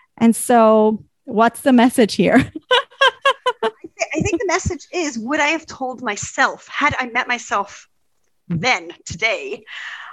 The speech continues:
Speaker 2: had
Speaker 1: Mm.
Speaker 2: I met someone wanting to leave the bank whose husband was going under, would I have told them to leave the bank?
Speaker 1: I know.
Speaker 2: You know, and I've seen this come up many times where people are like, have something they want to do,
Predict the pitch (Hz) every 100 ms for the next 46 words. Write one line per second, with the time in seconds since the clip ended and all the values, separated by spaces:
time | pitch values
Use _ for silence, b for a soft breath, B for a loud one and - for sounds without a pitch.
0 | B 240 247 233 240 285 - 254 240 220
1 | 226 247 269 - 247 214 214 202 196 214
2 | 214 226 240 254 233 220 254 339 226 233
3 | 262 269 - - 202 196 208 - 196 190
4 | 185 190 302 - - - - - - _
5 | - 202 202 202 185 - 226 254 - 233
6 | 240 - 330 453 339 - 294 - 269 247
7 | 247 370 - - 196 190 - 220 247 -
8 | 240 233 208 202 196 - 233 247 - 214
9 | 190 185 185 190 208 214 - 226 185 233
10 | 180